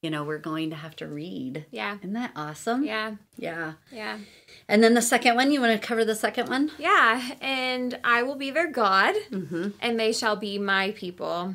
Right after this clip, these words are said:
Speaker 1: Yeah.
Speaker 2: Mm-hmm.
Speaker 1: So it's not just, like, the people of Israel, or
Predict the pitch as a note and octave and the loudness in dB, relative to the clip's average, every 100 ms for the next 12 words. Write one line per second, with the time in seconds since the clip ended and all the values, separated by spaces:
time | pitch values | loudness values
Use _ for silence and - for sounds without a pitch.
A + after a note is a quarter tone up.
0 | F3 C#3+ C#3+ C#3+ C#3+ C#3+ C#3 G#3 A3 F#3 | -10 -10 -6 -4 -4 -4 -6 -10 -8 -8
1 | F#3 F3+ F3+ G#3+ G#3 - F3+ E3+ F#3 G#3 | -6 -4 4 4 4 -2 0 6 6 4
2 | E3+ G3 F#3 - D#3+ D3+ D3+ D#3 - D#3+ | -2 -6 -6 -4 -2 -2 -2 -10 -8 -8
3 | D#3 G3 G#3+ F3 D#3 E3 E3 D#3+ D#3 D#3 | -4 0 2 0 -4 -6 -2 0 2 2
4 | D3+ D3+ - C#3+ C#3 | 2 -2 -4 -4 -4